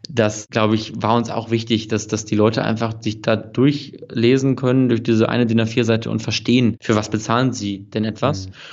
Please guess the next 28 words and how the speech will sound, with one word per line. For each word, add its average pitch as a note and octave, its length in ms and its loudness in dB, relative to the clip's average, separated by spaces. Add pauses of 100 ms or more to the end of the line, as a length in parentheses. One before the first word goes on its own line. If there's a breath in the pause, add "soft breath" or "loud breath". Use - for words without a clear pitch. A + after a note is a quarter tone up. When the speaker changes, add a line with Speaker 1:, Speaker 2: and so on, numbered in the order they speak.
(160 loud breath)
Speaker 1:
und A2+ 200 2
dass A2 120 0
sie - 100 -4
auch A2+ 100 0
nachvollziehen A2 580 -2
können, G#2+ 240 2
wofür G#2 380 4
bezahlen G#2 440 0
sie F#2+ 120 -2
etwas. - 420 -8
Weil A2+ 60 -4
ich A2 60 -4
glaube, A#2 220 2
das A2 160 0
ist G#2+ 120 -6
am A2+ 100 -2
Ende A2+ 140 4
des A2+ 80 -4
Tages A2 180 0
auch A2+ 180 -2
ganz G#2 160 2
wichtig. - 440 -4 (180)
Speaker 2:
Ja, A#2+ 120 2
das D3+ 140 -2
fand D#3 180 0
ich C3+ 180 -4
auch C3+ 100 -8
super D3+ 680 0